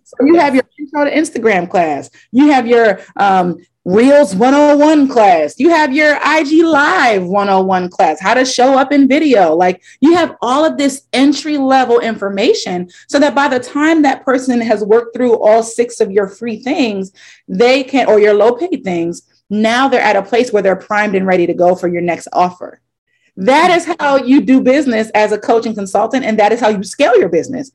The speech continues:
as a coach and consultant. I really feel like, you know, our businesses, not, they don't die by this, but they can definitely thrive by course creation.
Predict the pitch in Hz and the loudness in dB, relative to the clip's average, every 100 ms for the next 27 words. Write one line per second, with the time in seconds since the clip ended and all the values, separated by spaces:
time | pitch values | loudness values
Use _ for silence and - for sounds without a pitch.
0 | _ - - 220 208 196 - 196 190 180 | _ -20 -4 -2 -2 -4 -6 -6 -8 -12
1 | 190 - 185 180 160 139 - - 214 220 | -10 -4 -4 -4 -8 -10 -14 -4 0 0
2 | 220 254 277 262 - 233 285 214 190 185 | 2 0 0 -4 -4 -2 0 0 0 -2
3 | - 214 208 190 175 170 - 202 190 202 | -4 -4 0 0 0 -2 -2 -2 2 2
4 | 247 247 233 190 185 180 - _ - 262 | 2 0 0 0 0 -4 -14 _ -4 -2
5 | 415 - 180 - - 254 311 - 160 139 | -2 -4 -16 -8 0 0 0 -4 -6 -2
6 | 294 214 160 160 170 - 190 214 240 247 | -2 -2 -4 -4 -6 -4 -2 0 0 0
7 | 214 190 - 202 233 214 190 185 196 190 | -4 -6 -4 -2 -2 -4 -6 -6 -4 -2
8 | 208 208 175 160 160 175 185 165 160 - | 0 0 -2 -6 -4 -2 0 -2 -4 -4
9 | 196 190 - 165 151 - - - | -4 -4 -8 -8 -8 -10 -12 -14